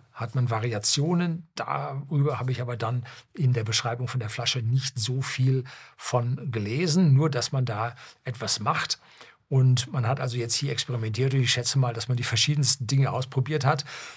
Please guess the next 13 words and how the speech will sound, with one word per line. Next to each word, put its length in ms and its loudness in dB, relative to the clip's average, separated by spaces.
jetzt 260 0
die, 180 -4
äh, 720 -8
Fässer 540 0
markiert 600 0
zur 220 2
Seite 300 0
gelegt 340 -2
hat 180 -2
und 100 4
man 160 4
die 160 4
nun 460 0